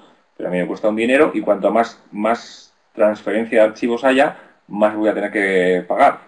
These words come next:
Porque ya, ya me pasó hace años que, que, que el que tenía contratado al principio era uno muy, muy básico, y hace creo que tres años, a mitad de invierno, se me, bueno, a mitad de mes, con tanto ir de, ir y va-, y venir de archivos y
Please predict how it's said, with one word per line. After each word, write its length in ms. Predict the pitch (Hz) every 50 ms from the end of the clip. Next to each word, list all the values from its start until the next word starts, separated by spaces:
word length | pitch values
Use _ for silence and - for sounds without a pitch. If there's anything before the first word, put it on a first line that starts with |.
| _ _ _ _ _ _ _ _ _ _ _ _ _ _
Porque 320 | 90 87 - - 80 87 85
ya, 220 | 95 95 - -
ya 100 | 101 95
me 80 | 98 98
pasó 220 | 104 104 117 107
hace 160 | 104 - 110
años 260 | 104 117 113 95 92
que, 400 | - - 87 82 82 80 80 85 80
que, 280 | - 85 82 - -
que 200 | - - 80 82 80
el 60 | 85
que 120 | - -
tenía 240 | - 90 90 95 95
contratado 320 | 101 104 98 104 98 104 101
al 80 | 95
principio 340 | 98 98 - 117 98 101 92
era 240 | 92 92 90 - - - _ _ _ _
uno 180 | 95 95 95 95
muy, 260 | 95 95 92 92 92 87 87 -
muy 220 | 101 101 101 98
básico, 640 | 104 110 104 - - 107 101 - 127 139 143 - - - _ _ _ _ _ _ _ _ _ -
y 60 | 87
hace 180 | 87 - 90
creo 160 | 90 - 90 85
que 120 | 92 90
tres 200 | 92 95 92 104
años, 380 | 98 98 107 117 120 - - -
a 80 | 87 87
mitad 240 | 80 78 85 87
de 60 | 85 87
invierno, 280 | 82 87 87 95 107
se 120 | - 92 87
me, 320 | 80 78 78 78 - - -
bueno, 520 | - 90 80 80 76 - - - - - - -
a 80 | 87 85
mitad 240 | 85 82 78 90 90
de 100 | 90 95
mes, 460 | 113 135 156 - - - - - _ _
con 180 | - - 78 -
tanto 420 | 90 82 82 78 82 82 82 82
ir 500 | 85 85 87 90 90 87 85 78 - -
de, 140 | 87 92 82 - - - -
ir 240 | 92 90 92 90 87
y 140 | 82 85
va-, 180 | 80 82 85 80
y 200 | - 85 87 85
venir 280 | 85 85 85 90 90 85
de 80 | 80
archivos 440 | 80 80 - - 113 113 110 95 90 92
y 260 | 85 82 85 82